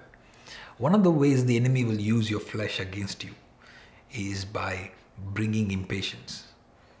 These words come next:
Okay, so you, you want to really have a warfare,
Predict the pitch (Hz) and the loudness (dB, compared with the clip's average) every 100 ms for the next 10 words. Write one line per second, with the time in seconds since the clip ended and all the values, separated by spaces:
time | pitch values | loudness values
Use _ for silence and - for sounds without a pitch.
0 | - - - - 98 - - - - - | -20 -16 -14 -10 -10 -12 -20 -20 -20 -20
1 | - - 107 104 98 - - 101 104 104 | -18 -8 -2 -2 -2 -8 -16 -8 -4 -2
2 | 101 - - 113 107 104 101 120 156 113 | -4 -8 -8 -4 -4 -2 -2 0 0 0
3 | 113 131 123 110 104 101 98 92 - - | 0 2 0 -2 -2 -2 -4 -4 -8 -12